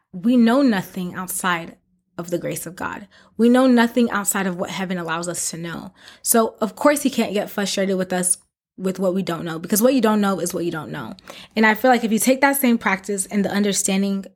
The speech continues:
of the grace of God and you apply it in your everyday life, right? There are gonna be people that you encounter that you feel like they're so far gone. But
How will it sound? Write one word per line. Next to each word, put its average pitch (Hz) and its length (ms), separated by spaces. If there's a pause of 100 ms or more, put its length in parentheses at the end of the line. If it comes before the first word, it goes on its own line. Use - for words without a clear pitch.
of 170 180
the 190 80
grace 180 280
of 170 100
God 175 360 (420)
and 220 100
you 220 120
apply 208 360
it 220 140
in 196 140
your 185 120
everyday 185 440
life, 170 420
right? 175 320 (400)
There 233 220
are 269 120
gonna 294 180
be 254 100
people 226 300
that 196 100
you 190 160
encounter 185 840
that 196 120
you 208 200
feel 214 220
like 180 200
they're 185 140
so 196 280
far 185 280
gone. 175 360 (1300)
But 220 480